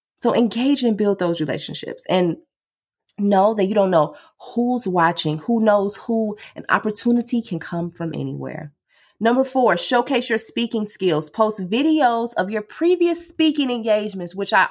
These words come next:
always do. Or create videos where you're discussing topics in your field. If you don't have anything of you on the stage, don't worry. This does give potential clients a glimpse of what they can expect when you showcase your expertise and showcase that you can speak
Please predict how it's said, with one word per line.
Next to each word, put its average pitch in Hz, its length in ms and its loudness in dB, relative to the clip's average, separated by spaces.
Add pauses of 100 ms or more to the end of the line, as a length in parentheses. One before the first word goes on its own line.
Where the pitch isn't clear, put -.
always 226 640 0
do. 147 500 -6 (640)
Or 302 280 4
create 262 340 -2
videos 240 380 -2
where 214 120 -4
you're 214 140 -2
discussing 208 540 0
topics 180 420 0
in 202 100 -2
your 214 120 -2
field. 247 240 -2
If 202 120 -6
you 196 60 -6
don't 190 240 0
have 214 300 0
anything 190 340 -4
of 180 80 -2
you 180 140 -2
on 165 80 -2
the 160 80 -4
stage, 185 360 -2
don't 170 240 0
worry. 196 540 0 (340)
This 233 300 2
does 240 380 4
give 202 200 0
potential 180 380 -2
clients 214 400 0
a - 80 0
glimpse 190 420 -2
of 196 120 -2
what 208 160 -2
they 214 100 0
can 202 180 -4
expect 214 440 -2
when 170 180 0
you 262 140 4
showcase 226 600 0
your 233 120 0
expertise 170 560 -2
and 151 100 4
showcase 214 520 0
that 180 220 -2
you 185 80 0
can 147 220 -4
speak - 720 -4